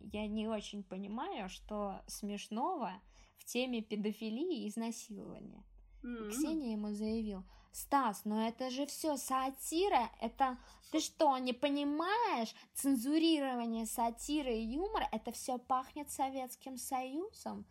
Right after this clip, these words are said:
Speaker 2: Ой,
Speaker 1: Ты
Speaker 2: по-моему,
Speaker 1: что,
Speaker 2: это
Speaker 1: Стас, не
Speaker 2: пахнет
Speaker 1: понимаешь?»
Speaker 2: дерьмом.
Speaker 1: Но Ксению всё-таки, знаете, ей это аукнулось, потому что начали отказываться от рекламных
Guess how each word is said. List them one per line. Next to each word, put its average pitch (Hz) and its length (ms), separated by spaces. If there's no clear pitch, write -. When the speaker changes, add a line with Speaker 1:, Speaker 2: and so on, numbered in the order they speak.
Speaker 2:
Ой, 240 180
Speaker 1:
Ты 240 140
Speaker 2:
по-моему, 302 380
Speaker 1:
что, - 0
Speaker 2:
это 381 180
Speaker 1:
Стас, 330 120
не - 80
Speaker 2:
пахнет - 20
Speaker 1:
понимаешь?» 339 460
Speaker 2:
дерьмом. 247 400
Speaker 1:
Но 262 440
Ксению 269 760
всё-таки, 262 580
знаете, 240 440
ей 262 400
это 226 320
аукнулось, 220 560
потому 202 380
что 262 360
начали 247 520
отказываться 262 1000
от 233 140
рекламных 277 600